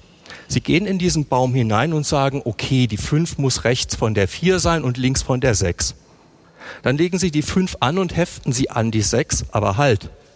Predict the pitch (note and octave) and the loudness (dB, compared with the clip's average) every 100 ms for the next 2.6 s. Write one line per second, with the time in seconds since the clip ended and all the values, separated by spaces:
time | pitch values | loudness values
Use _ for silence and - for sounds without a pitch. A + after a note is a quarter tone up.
0 | - G#2 A#2+ - A#2 - C3 D3+ - B2 | -2 2 2 0 0 0 2 2 2 0
1 | F#2 D#2 - - - _ G#2+ - B2+ C#3+ | -2 -6 -12 -20 -20 _ -6 0 0 2
2 | D3 - A#2 A2 E2+ | 0 0 0 2 0